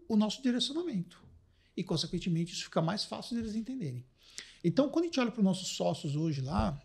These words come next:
né, e aí falando, por exemplo, da Taxo, nós temos lá, é,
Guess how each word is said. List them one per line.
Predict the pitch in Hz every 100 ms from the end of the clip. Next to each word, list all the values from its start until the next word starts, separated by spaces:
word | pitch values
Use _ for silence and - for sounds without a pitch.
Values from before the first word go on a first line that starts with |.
| - _
né, | - 143 165 165
e | 143
aí | 160
falando, | 156 175 170 165
por | 156
exemplo, | 160 156
da | 156
Taxo, | - 165 - -
nós | 180
temos | 202 175
lá, | 156 156 - - - - - - -
é, | - 143 151 147